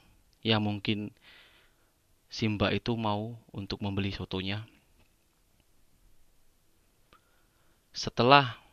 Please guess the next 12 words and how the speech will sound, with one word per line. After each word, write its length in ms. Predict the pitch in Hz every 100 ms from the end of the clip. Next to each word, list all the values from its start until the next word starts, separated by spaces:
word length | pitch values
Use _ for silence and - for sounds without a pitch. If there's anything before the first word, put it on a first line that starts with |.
| - -
eh, 560 | 113 107 104 101 101 -
Pak 160 | -
Tono 320 | - 107 107 107
ini 240 | 107 110
mendekat 720 | 110 107 107 107 - 95 95 _ - _ _ _ _ _ _ _ _ _ _ _ _ _ _ _ _ _
ke 120 | 113
tempat 480 | - 104 104 120 -
di 80 | 107
mana 640 | 107 104 107 104 107 110 - _ _ _ _ _ _ _ _ -
Mbak 200 | 110 -
itu 240 | 107 - 107
duduk, 400 | 107 - 147